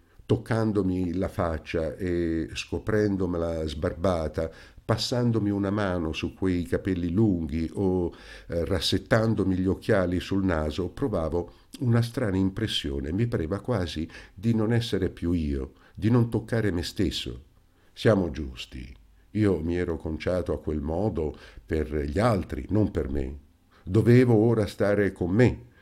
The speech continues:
così mascherato? E se tutto ciò che avevo finto e immaginato di Adriano Meis non doveva servire per gli altri, per chi doveva servire? Per me?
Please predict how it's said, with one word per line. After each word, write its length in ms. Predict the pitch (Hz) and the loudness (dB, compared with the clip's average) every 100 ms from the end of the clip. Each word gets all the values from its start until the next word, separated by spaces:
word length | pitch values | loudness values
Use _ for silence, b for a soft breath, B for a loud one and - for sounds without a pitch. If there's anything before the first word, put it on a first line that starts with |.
| b - | b -4
così 520 | - 92 113 117 113 | 0 4 6 6 4
mascherato? 880 | 104 104 92 110 107 117 98 92 98 - | 2 2 2 2 4 4 4 0 -2 0
E 120 | 127 | 2
se 180 | 127 151 | 2 0
tutto 300 | 190 190 165 | -2 -2 0
ciò 400 | - 170 - - | 4 4 2 -4
che 380 | - 131 120 - | 2 2 2 -2
avevo 500 | 120 127 131 120 110 B B B B B | -2 2 4 4 2 B B B B B
finto 680 | - - 180 180 - 135 - | -2 4 6 4 4 2 2
e 180 | - 135 | 2 4
immaginato 840 | 127 120 120 113 107 120 139 - | 6 6 6 4 2 4 4 2
di 240 | 98 101 110 | 0 2 4
Adriano 520 | 98 92 101 113 104 | 4 4 4 4 2
Meis 520 | 87 98 110 - 85 - | 2 4 2 2 -2 2
non 220 | 110 127 | 4 6
doveva 380 | 107 104 120 98 | 4 2 2 2
servire 540 | - 87 92 110 90 | 2 0 0 2 2
per 220 | - 87 | 0 -2
gli 100 | 80 | 0
altri, 500 | 76 76 71 - 80 | 0 -2 -4 -4 -6
per 200 | - 120 | -2 -4
chi 120 | 120 | 0
doveva 340 | 135 120 120 104 | -2 0 0 0
servire? 520 | - 85 65 67 78 | 0 -2 -4 -6 -6
Per 200 | - 87 | 0 2
me? 340 | 101 107 92 | 4 4 2